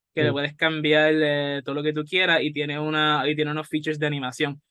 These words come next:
Speaker 1: So, si tú quieres aprender a animar en una computadora y tienes una tableta de dibujar, pues Krita es gratis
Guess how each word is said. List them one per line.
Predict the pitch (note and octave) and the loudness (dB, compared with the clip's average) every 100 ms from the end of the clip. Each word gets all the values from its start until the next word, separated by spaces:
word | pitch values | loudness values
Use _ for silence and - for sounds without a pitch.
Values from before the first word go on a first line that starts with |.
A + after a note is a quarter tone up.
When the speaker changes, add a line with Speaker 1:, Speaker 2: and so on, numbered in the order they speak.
| _ | _
Speaker 1:
So, | _ C#3+ | _ -10
si | |
tú | C#3+ D3 | -8 -2
quieres | D3+ E3 | 2 2
aprender | F3+ F3 E3+ E3+ | 2 2 -2 -2
a | |
animar | E3 D#3+ D#3 E3 D#3+ | -2 0 0 2 0
en | D#3 | -2
una | D#3 D#3 | -4 -4
computadora | E3 D#3+ D#3 D#3 E3 E3+ D#3+ | -4 0 4 4 4 4 2
y | D#3 | 2
tienes | C#3 | -2
una | D3+ D#3 | -6 -2
tableta | D#3 D#3 D#3 | 0 2 2
de | |
dibujar, | D#3 D#3 F3 D#3 D3 _ _ _ | 2 2 0 0 -4 _ _ _
pues | - D3+ | -12 -8
Krita | D#3 D#3 | -6 -2
es | E3 | 0
gratis | D3+ C#3+ C3+ C3+ | 2 2 0 -6